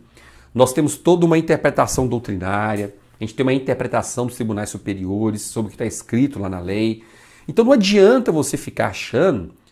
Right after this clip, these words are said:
que só de ler o texto da lei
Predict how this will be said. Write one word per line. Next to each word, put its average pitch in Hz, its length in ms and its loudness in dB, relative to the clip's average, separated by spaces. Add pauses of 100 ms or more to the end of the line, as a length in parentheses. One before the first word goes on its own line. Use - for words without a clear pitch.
(180)
que 196 100 -4
só - 240 6
de 226 180 8
ler 190 680 8
o 139 100 8
texto 127 400 2
da 92 140 0
lei 127 480 0